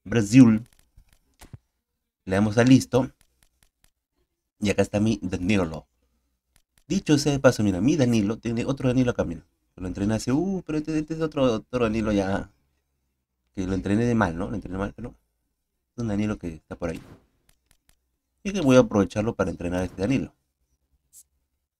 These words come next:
Que es el que nos han regalado, ¿no? El Danilo de los carnavales. Entonces vamos a acciones de jugador. Ustedes tienen que darle a nivel de entrenamiento y van a darle, van a gastar sus,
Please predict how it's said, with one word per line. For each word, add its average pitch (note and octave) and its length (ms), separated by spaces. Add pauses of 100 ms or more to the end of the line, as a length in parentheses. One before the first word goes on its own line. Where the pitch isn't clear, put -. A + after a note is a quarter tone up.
(380)
Que G2 60
es F#2 100
el - 80
que F2 80
nos F2+ 160
han G#2 80
regalado, F#2 360
¿no? G2 160
El F2 300
Danilo A2+ 340
de A2+ 80
los F2+ 120
carnavales. E2 500 (120)
Entonces - 280
vamos F2+ 240
a F#2 40
acciones A2 280
de G2+ 60
jugador. C3 460 (1000)
Ustedes A#2+ 520
tienen G2+ 200
que G2 100
darle F#2+ 300
a F2 120
nivel F2 260
de F#2+ 60
entrenamiento A#2 640
y G2+ 60
van F2 160
a F2 80
darle, F2 320
van F#2 160
a F2+ 40
gastar F2 280
sus, - 400